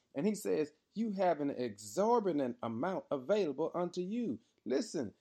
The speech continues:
it's in large quantities, but you have to recognize that you have to purposefully have happiness,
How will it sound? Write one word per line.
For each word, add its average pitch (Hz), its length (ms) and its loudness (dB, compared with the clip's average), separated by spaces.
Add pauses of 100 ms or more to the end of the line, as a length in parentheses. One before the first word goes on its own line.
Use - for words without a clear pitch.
(140)
it's 185 240 -2
in 160 300 2
large 202 380 2
quantities, 190 800 -6 (220)
but 123 200 -6
you 233 100 -2
have 190 240 2
to 147 80 0
recognize 143 800 -2 (240)
that 131 200 -2
you 220 340 0
have 196 260 0
to 127 80 -6
purposefully 135 1000 0 (260)
have 117 220 -2
happiness, 110 680 -6